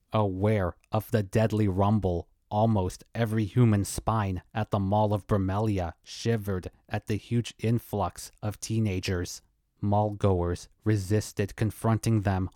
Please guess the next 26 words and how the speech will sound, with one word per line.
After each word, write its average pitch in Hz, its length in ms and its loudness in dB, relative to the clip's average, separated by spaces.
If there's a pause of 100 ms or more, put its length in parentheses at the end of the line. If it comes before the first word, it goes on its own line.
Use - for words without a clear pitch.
(140)
only 120 260 2
because 104 560 -2 (180)
the 101 120 -2
police 104 580 -2 (100)
advised 98 720 -4 (140)
against 107 540 -4
it, 90 220 -6 (260)
going 113 300 2
about 107 320 -2
their 101 140 0
business 104 640 -4 (200)
like 110 240 -2
a 101 120 0
normal, 98 600 0 (220)
sunny 117 380 2
Monday. 98 560 0 (600)
Located 101 720 -4
footsteps - 760 -8 (120)
north 98 540 -4 (140)
of 104 180 -6
the 101 80 -4
mall, 92 480 -4 (180)
Serpiccio's 101 1000 -6 (180)
had 107 200 -8
long 110 360 -2
been 98 380 -2